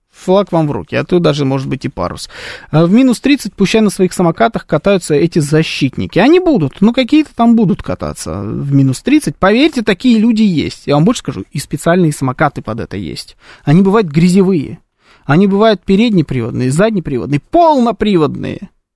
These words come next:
Они бывают какие угодно. И на них даже есть, э, клиент.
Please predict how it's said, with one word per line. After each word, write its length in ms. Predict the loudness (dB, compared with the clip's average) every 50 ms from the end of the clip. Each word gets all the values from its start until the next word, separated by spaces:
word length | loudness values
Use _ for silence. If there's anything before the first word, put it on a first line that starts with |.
| _ _ _ _ _ _ _ _ _
Они 240 | _ 0 0 2 2
бывают 260 | 2 2 2 2 0
какие 220 | -2 -6 -4 0 0
угодно. 540 | 2 2 2 2 0 0 -2 -6 -10 -12 -14 _ _ _ _ -20 -20 _ _ _ 0
И 200 | 2 4 4 4
на 100 | 4 4
них 160 | 2 2 2 2
даже 220 | 2 2 2 0
есть, 360 | 0 0 0 -2 -2 -4 -2
э, 380 | 0 2 2 2 4 2 2 2 2
клиент. 560 | 2 4 4 4 4 2 0 -4 -10 _ _